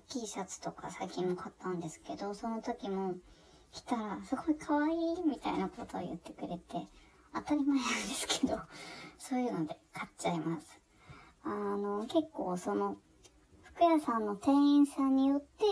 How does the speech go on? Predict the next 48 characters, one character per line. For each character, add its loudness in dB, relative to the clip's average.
買 -10
っ -20
ち -4
ゃ 2
う -2
こ -14
と -6
の -2
方 -4
が 0
多 -2
い -2
で -6
す -8
ね。 0
あ -2
と、 2
お 0
し -2
ゃ 10
れ 4
は 4
我 4
慢 2
だ 2
よ 0
っ -20
て、 -4
何 0
の 6
時 -2
だ 2
っ -2
た -2
か 0
な、 0
先 0
生 2
に 2
言 2
わ 0
れ 2
た -4
こ -2
と -2
が 0
あ 0
っ -6